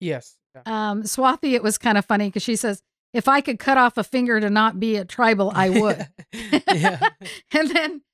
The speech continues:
Speaker 2: Jeff's like, "And if I asked, you know, that next tribal for you to do that, you know?"
Speaker 1: Yeah.
Speaker 2: It's like, "Well, I'd probably do it for maybe seven or eight tribals." <laughs>
Speaker 1: Yeah. Or she wants to get past day seven or something like
Speaker 2: Yeah.
Speaker 1: that.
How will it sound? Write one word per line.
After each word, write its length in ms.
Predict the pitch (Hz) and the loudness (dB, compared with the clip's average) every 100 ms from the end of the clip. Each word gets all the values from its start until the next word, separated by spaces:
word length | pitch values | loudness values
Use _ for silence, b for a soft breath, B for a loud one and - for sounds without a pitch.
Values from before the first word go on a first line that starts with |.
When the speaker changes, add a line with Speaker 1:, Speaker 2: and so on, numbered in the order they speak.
| _ _ - | _ _ -4
Speaker 2:
Jeff's 260 | 262 226 | -2 -2
like, 200 | 254 208 _ _ _ _ - | -4 -4 _ _ _ _ -4
"And 140 | 240 | 0
if 100 | 233 | 2
I 120 | 226 226 | 2 2
asked, 420 | 226 247 233 - _ _ | 2 0 0 -10 _ _
you 180 | 247 240 | -2 2
know, 260 | 214 208 247 _ - | 4 4 0 _ -6
that 140 | 226 | -2
next 260 | 247 415 - | 2 2 0
tribal 400 | 277 220 202 214 | 0 0 2 -2
for 100 | 254 | 0
you 140 | 247 | 0
to 100 | 233 | 2
do 160 | 220 233 | 2 2
that, 300 | 233 226 226 | 2 2 2
you 100 | 254 | 0
know?" 160 | 240 262 | 2 0
Speaker 1:
Yeah. 180 | 202 151 | -2 -10
Speaker 2:
It's 260 | - _ | -16 _
like, 120 | 349 349 | -6 0
"Well, 260 | 508 392 - | 0 0 -2
I'd 140 | 392 | -2
probably 300 | 466 508 359 | 0 0 0
do 220 | 262 294 254 | 0 2 2
it 120 | 247 | 0
for 180 | 262 247 | -2 -2
maybe 340 | 285 440 370 | 0 -2 0
seven 340 | 302 294 254 233 | 2 2 2 2
or 60 | |
eight 200 | 226 226 | 2 2
tribals." 480 | - 247 233 220 277 | 0 0 0 0 0
<laughs> 140 | 240 220 | 2 2
Speaker 1:
Yeah. 160 | 180 165 | 2 2
Or 140 | 349 | 0
she 100 | 185 | 2
wants 140 | 240 240 | 2 2
to 40 | |
get 80 | 233 | 0
past 260 | 208 190 170 | 0 0 0
day 140 | 185 | 0
seven 260 | 180 175 165 | 2 0 0
or 40 | |
something 200 | 156 139 | -4 -6
like 120 | 143 285 | -2 0
Speaker 2:
Yeah. 220 | 285 143 | 0 0
Speaker 1:
that. 280 | 165 339 | 0 0